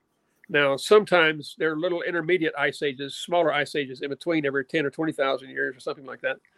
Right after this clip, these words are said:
But every hundred thousand years, now going back for a million years, according to the data they've gathered in Greenland and Antarctica and the ice cores,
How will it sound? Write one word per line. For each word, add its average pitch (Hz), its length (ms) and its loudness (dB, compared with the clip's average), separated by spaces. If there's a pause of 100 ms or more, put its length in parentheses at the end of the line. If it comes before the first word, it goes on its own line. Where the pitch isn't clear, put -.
(560)
But - 120 -4
every 196 160 12
hundred 202 260 6
thousand 175 300 4
years, 170 300 4
now 147 160 2
going 170 240 2
back 165 220 6 (100)
for 151 200 -4
a 143 40 -2
million 165 320 2
years, 151 420 0 (1040)
according 160 420 4
to 165 120 2
the 151 100 2
data 156 280 6
they've 147 280 2
gathered 151 300 2
in 135 120 -4
Greenland 160 480 0
and 143 140 -4
Antarctica 147 560 0 (160)
and - 80 -18
the - 100 -8
ice 147 200 -2
cores, 139 440 -8